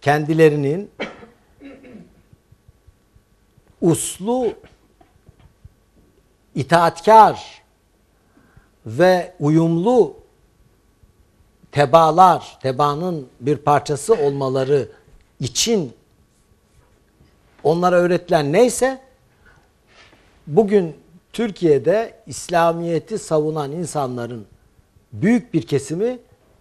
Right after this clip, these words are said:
İslamiyet olarak onu biliyorlar. Çünkü özellikle batılılaşma sürecinden sonra ve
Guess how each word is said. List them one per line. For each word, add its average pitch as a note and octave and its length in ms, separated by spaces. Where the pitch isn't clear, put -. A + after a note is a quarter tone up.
İslamiyet G#3 560
olarak A3+ 320
onu D#3+ 240
biliyorlar. F#2 360
Çünkü D3 500
özellikle C#3 720
batılılaşma C#3 800
sürecinden A2+ 840
sonra G3+ 720
ve D3+ 320